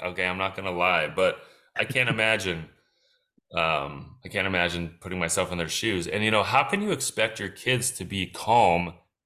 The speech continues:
Speaker 1: under pressure if you don't know how to be calm under pressure yourself? You,
Speaker 2: Yeah.
Speaker 1: you can't. You can't expect kids to, to model strong, emotional, steady behavior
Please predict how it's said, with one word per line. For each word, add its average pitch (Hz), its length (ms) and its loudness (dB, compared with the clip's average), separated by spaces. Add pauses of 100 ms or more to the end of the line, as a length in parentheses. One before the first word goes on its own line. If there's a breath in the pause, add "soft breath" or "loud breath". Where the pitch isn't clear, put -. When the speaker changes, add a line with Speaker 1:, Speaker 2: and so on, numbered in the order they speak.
(220)
Speaker 1:
under 98 240 -4
pressure 92 640 -2 (600)
if 110 280 -2
you 113 280 -4
don't 113 300 0
know 101 160 0
how 107 240 0
to 95 100 -2
be 87 140 -6
calm 90 420 -4
under 90 180 -4
pressure 90 380 -4
yourself? 85 580 -6 (960)
You, 113 140 -6
Speaker 2:
Yeah. - 100 -6
Speaker 1:
you 113 100 -8
can't. - 600 -2
You 113 140 -12
can't 139 340 -8
expect 127 560 -8
kids 120 380 -6
to, 110 180 -10
to 107 300 -14
model 104 640 0 (340 soft breath)
strong, 110 640 0
emotional, 98 840 -4 (180)
steady 110 520 0
behavior 90 800 -2